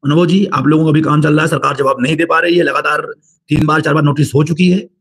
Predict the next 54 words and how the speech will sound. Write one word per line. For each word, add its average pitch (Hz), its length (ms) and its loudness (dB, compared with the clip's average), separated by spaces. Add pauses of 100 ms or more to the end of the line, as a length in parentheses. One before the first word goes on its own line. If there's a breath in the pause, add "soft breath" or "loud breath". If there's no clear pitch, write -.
(220)
और 135 120 -10
प्रयास 143 320 -2
है 160 80 0
कि 156 120 2
जल्द 139 180 2
से 127 60 -6
जल्द 143 140 2
उसमें 143 220 2
कोई 143 120 2
ना 131 60 2
कोई 139 120 2
निर्णय 135 240 2 (600 loud breath)
आ 127 80 -4
जाए, 170 140 2
क्योंकि 175 300 0
जब 170 140 0
तक - 60 -6
सरकार 160 260 -2
जवाब 151 240 2
नहीं 156 160 2
देती 180 280 0
है, 226 140 0 (380)
उस 165 180 -2
पे 165 60 2
वेट, 143 420 0
वो 165 460 0 (360)
डेट 151 160 0
उसकी 175 200 -2
बढ़ती 135 240 0
जाती 92 340 -2
है। 85 100 -8 (3500 loud breath)
जिनको 160 260 2
भी 185 340 0
फ़ोर्टी 156 220 0
परसेंट, 170 340 0
फिफ्टी 131 180 -4
परसेंट 156 180 2
में 160 120 2
केस 143 160 2
में 131 80 2
जुड़ना 135 240 2
है, - 320 -2
वो 120 80 -4
लोग 135 100 -2
संपर्क 139 320 -2
कर 151 60 -8
सकते 170 260 -4
हैं, 190 180 4
क्योंकि 156 180 -4
जैसे 143 320 2
ही 202 120 2
आदेश 175 260 2
जारी 160 200 2
होगा, - 380 -2